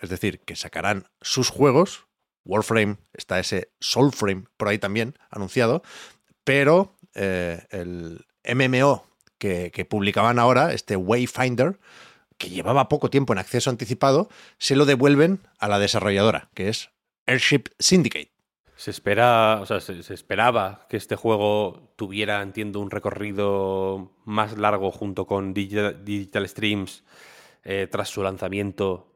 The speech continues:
Speaker 2: en agosto de este mismo año. Pero,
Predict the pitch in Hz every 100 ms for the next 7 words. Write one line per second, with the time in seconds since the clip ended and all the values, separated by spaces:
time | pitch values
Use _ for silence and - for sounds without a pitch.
0 | _ - 107 107 104 101 101 92 131 -
1 | 160 170 - 95 104 98 101 107 127 160
2 | - _ _ - - - _ _ _ _
3 | _ _ 113 107 104 101 101 98 98 95
4 | 95 -